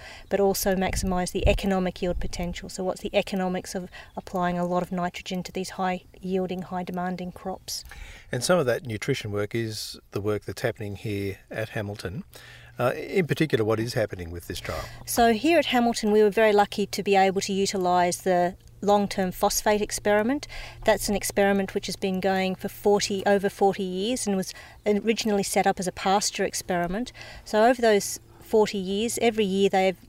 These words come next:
Speaker 1: um, the different paddocks have had a set fertiliser, phosphorus fertiliser rate applied to them. So now, after this length of time, we have very big differences in background phosphate, um,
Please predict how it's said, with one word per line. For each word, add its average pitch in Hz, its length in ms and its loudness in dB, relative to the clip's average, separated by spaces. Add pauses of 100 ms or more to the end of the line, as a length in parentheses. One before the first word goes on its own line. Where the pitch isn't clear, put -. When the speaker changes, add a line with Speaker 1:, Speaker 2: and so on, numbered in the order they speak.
(140)
Speaker 1:
um, 185 360 -2 (140)
the 196 80 -2
different 196 360 -4
paddocks - 460 0
have 202 100 -6
had 175 400 -2 (380)
a 180 80 -2
set - 500 0 (380)
fertiliser, 196 640 2
phosphorus - 540 0
fertiliser 196 600 2
rate 185 280 0
applied 190 380 -2
to - 100 -14
them. 226 180 -2
So 208 180 -2
now, 214 380 4 (300)
after 196 240 -2
this 196 280 -2
length 208 280 0
of - 100 -6
time, 196 320 -2
we 196 120 0
have 180 280 -2 (340)
very 214 320 4
big 190 260 -2
differences 185 680 -4
in 185 200 -4
background 190 540 0
phosphate, - 640 -6 (400)
um, 175 400 -6